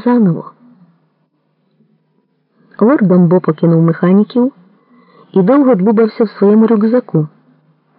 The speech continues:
Потім підійшов до каюти місіс Кетрін. "Хочете мати такий олівець? Він мені зовсім не потрібний". "Це саме те, чого мені найбільше бракувало.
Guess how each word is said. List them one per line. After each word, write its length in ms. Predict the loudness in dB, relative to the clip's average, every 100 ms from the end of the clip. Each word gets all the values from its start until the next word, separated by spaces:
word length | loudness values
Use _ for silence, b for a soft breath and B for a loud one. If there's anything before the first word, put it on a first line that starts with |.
| _
Потім 320 | -4 0 0 0
підійшов 440 | 0 0 0 0
до 100 | 0
каюти 420 | 0 -2 0 0
місіс 280 | 0 0 -6 -4
Кетрін. 500 | -6 -6 -6 -6 -6 _ _ _ _ _ _ _ _ _ _
"Хочете 440 | -4 -4 -4 -2 0
мати 260 | 0 -2
такий 360 | -6 -4 0 2
олівець? 560 | 2 0 -2 _ -20 -20 _ _ _ _ _ -4
Він 220 | 0 2
мені 180 | 2 2
зовсім 320 | 0 -2 0
не 100 | -2
потрібний". 600 | -2 -2 -2 0 -2 -2 _ _ _ _ _ _ _ _ _ _ _ _ _ -12 -6
"Це 80 | -4 0
саме 220 | 0 0
те, 200 | -2 -4
чого 260 | 0 0
мені 180 | 2 2
найбільше 520 | 2 0 0 -2 -2
бракувало. 600 | -2 -2 -4 -6 -6 -6